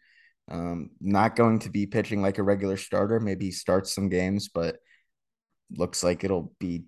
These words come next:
two innings, maybe, or he could be used as a reliever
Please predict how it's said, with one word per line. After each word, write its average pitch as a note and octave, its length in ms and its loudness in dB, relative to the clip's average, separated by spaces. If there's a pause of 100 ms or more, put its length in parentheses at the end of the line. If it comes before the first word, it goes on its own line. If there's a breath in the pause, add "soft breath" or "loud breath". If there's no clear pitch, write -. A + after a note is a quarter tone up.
two G2 260 2
innings, G2 600 0 (280)
maybe, G2+ 500 0 (840)
or G2+ 160 6
he A2+ 140 2
could G2 120 0
be F#2+ 100 0
used G2 320 -2 (920)
as A#2+ 180 2
a G2 60 2
reliever G2 500 2